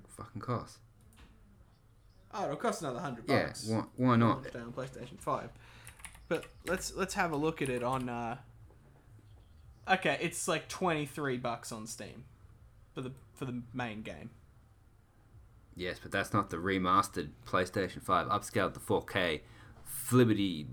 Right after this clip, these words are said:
Speaker 1: twenty-seven hundred flibbity flobs. That makes no difference because the
Speaker 2: Correct.
Speaker 1: game's fucking ten years old and was made for the, the PlayStation three and Xbox three sixty.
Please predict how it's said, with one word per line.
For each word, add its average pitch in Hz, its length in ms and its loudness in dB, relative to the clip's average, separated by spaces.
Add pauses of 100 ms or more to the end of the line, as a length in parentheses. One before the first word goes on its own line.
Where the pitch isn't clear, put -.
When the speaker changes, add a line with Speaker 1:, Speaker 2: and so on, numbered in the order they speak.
(200)
Speaker 1:
twenty-seven 104 880 4
hundred 101 300 4
flibbity 101 360 2
flobs. 95 480 2 (920)
That - 100 -2
makes 107 240 2
no 107 120 4
difference 107 380 4
because 101 460 2
the - 80 -6
Speaker 2:
Correct. 139 240 2
Speaker 1:
game's 101 320 4 (240)
fucking 110 380 4
ten 101 260 4
years 95 180 4
old 95 280 4
and 82 100 -2
was 85 140 -4
made 90 260 0
for 90 120 -4
the, 80 140 -8 (300)
the 95 100 -6
PlayStation 87 800 -2
three 85 180 0
and 80 80 -4
Xbox - 460 -8
three 85 160 -6
sixty. - 460 -10